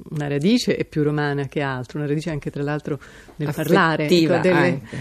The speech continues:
Speaker 2: anche.
Speaker 1: Sì, certo, ma, ma, mm, nella pronuncia, ecco.
Speaker 2: Pronuncia
Speaker 1: Quando vado
Speaker 2: no,
Speaker 1: al
Speaker 2: direi
Speaker 1: nord
Speaker 2: pro-, proprio di no,
Speaker 1: mi
Speaker 2: proprio
Speaker 1: dicono però al nord,
Speaker 2: niente di
Speaker 1: no?
Speaker 2: romano,
Speaker 1: Al nord
Speaker 2: no.
Speaker 1: dicono c'ho l'accento romano?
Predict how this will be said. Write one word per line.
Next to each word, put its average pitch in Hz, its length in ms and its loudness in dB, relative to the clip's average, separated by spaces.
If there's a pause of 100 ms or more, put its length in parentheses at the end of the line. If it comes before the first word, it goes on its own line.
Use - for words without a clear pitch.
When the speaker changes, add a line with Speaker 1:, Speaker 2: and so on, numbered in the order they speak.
(200)
Speaker 2:
anche. 143 420 -2
Speaker 1:
Sì, 254 220 4
certo, 170 480 0
ma, 160 200 0
ma, 156 320 -2
mm, 147 440 -4
nella 147 240 -2
pronuncia, 156 640 -2
ecco. 139 240 -8
Speaker 2:
Pronuncia 180 440 2
Speaker 1:
Quando 185 80 2
vado 185 120 4
Speaker 2:
no, 185 60 4
Speaker 1:
al 185 60 4
Speaker 2:
direi 202 200 6
Speaker 1:
nord 254 180 2
Speaker 2:
pro-, 185 160 2
proprio 208 340 -4
di 190 140 -4
no, 123 160 -8
Speaker 1:
mi 170 120 0
Speaker 2:
proprio - 20 -
Speaker 1:
dicono 170 340 -2
però 190 160 0
al 175 60 2
nord, 202 200 2
Speaker 2:
niente 165 340 -6
di 143 80 -8
Speaker 1:
no? 180 100 0
Speaker 2:
romano, 196 260 -8
Speaker 1:
Al 175 60 -4
nord 208 140 0
Speaker 2:
no. 196 40 -2
Speaker 1:
dicono 185 280 -4
c'ho 180 140 -8
l'accento 180 340 -8
romano? 202 400 -6